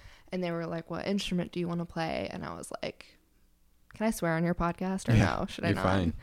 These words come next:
Speaker 1: Okay, I was like, "Motherfucking drum kit.
Speaker 2: <laughs>
Speaker 1: Like, let's do it." And they were like, both my, you know, my dad was, my dad has always been very s-, supportive of me playing music.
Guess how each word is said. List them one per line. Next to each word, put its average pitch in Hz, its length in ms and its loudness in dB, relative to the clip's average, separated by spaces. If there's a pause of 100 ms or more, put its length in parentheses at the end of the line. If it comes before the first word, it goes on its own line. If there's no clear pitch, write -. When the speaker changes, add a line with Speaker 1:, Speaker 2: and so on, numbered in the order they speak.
(140)
Speaker 1:
Okay, 196 340 10
I 165 60 6
was 185 100 2
like, - 160 -4
"Motherfucking 202 460 4
drum 208 220 2
kit. 185 300 0 (380)
Speaker 2:
<laughs> - 360 2
Speaker 1:
Like, 135 300 8
let's - 240 0
do 240 240 4
it." 190 300 4
And 185 520 -2
they 190 140 0
were 190 200 0
like, 180 300 -4 (100)
both 220 360 2
my, 220 160 2 (580)
you 202 100 -2
know, 170 260 -2
my 185 200 -4
dad 196 360 2
was, 226 240 4
my 208 360 2
dad 208 180 2
has 214 120 -2
always 214 180 2
been 208 180 -4
very 185 360 -2
s-, - 120 -8 (440)
supportive 170 520 -4
of 175 120 -6
me 175 100 -4
playing 190 320 -6
music. 190 500 -6